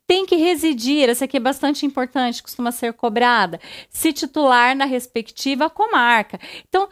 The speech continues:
se um promotor é titular da comarca de Bauru, ele tem que morar em Bauru, se titular. Se ele não é titular, então não há essa necessidade, ou melhor, não há essa exigência.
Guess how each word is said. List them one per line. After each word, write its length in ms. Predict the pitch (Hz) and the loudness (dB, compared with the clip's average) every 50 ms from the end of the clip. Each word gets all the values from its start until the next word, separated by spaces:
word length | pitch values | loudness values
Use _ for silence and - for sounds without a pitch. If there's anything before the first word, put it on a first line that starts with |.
| _ _ _ _ _ | _ _ _ _ _
se 300 | - - - - 392 403 | -8 -6 -2 0 0 2
um 140 | 415 440 453 | 0 0 0
promotor 720 | 427 381 359 349 349 339 339 339 - 320 277 247 214 190 - - | 2 2 2 2 2 0 0 0 0 2 4 4 4 2 0 0
é 100 | 240 269 | -2 -2
titular 640 | 269 - - - - 330 330 311 285 254 220 208 208 | -2 -4 -10 -6 -2 2 4 4 6 6 4 4 2
da 140 | 208 240 269 | 0 -2 -2
comarca 540 | - 294 277 262 233 208 208 214 - 262 220 | 0 0 0 2 2 2 2 0 -2 -4 -4
de 100 | 226 254 | -2 -2
Bauru, 380 | 226 294 311 190 185 233 247 | 0 0 0 0 0 0 -2
ele 120 | 277 285 330 | -2 -2 -2
tem 200 | - 311 294 330 | -2 -2 -2 -2
que 100 | - 359 | -2 -2
morar 400 | 294 269 240 214 196 185 185 208 | 0 0 2 4 4 4 2 2
em 100 | 226 247 | 0 0
Bauru, 420 | 254 339 494 523 427 240 175 - _ | 0 2 2 2 2 0 -4 -8 _
se 180 | - - 381 370 | -8 -4 -4 -4
titular. 560 | - - - - 508 554 508 269 208 165 - _ - - - - _ | -4 -4 -4 0 2 4 4 4 2 2 -2 _ -20 -20 -20 -20 _
Se 180 | - - - | -4 2 4
ele 220 | 539 587 587 523 415 | 4 4 4 0 0
não 240 | 320 277 247 226 214 | 2 0 2 2 2
é 160 | 226 247 254 | 2 2 0
titular, 760 | 247 - - - - - 175 175 180 208 262 302 302 262 - _ _ _ _ | -2 -6 -16 -14 -10 -8 -4 0 2 4 4 4 2 0 -4 _ _ _ _
então 320 | - 302 294 - 302 294 302 | -4 -4 0 0 0 2 2
não 220 | 302 302 269 233 | 2 2 2 4
há 240 | 220 220 233 254 262 | 4 4 2 0 0
essa 320 | - - 240 262 - - 277 | 0 0 -2 0 0 -2 -2
necessidade, 800 | 254 254 269 - 269 254 - - 277 233 220 185 175 175 - | -2 -2 -2 -2 -4 -6 -4 -4 -2 0 2 2 0 -2 -4
ou 60 | 196 190 | -6 -4
melhor, 280 | 196 196 190 185 185 | -4 -2 -2 -2 -2
não 220 | 202 220 240 233 208 | -2 -2 0 2 4
há 180 | 196 190 180 | 4 4 4
essa 460 | 180 185 202 240 302 - - - - - _ | 4 2 2 0 0 -2 -4 -6 -6 -6 _
exigência. 920 | - 277 381 453 415 330 311 311 262 185 190 185 - - 175 - - 202 | -2 0 0 0 0 0 -2 -2 -2 -2 -4 -6 -6 -8 -10 -10 -12 -12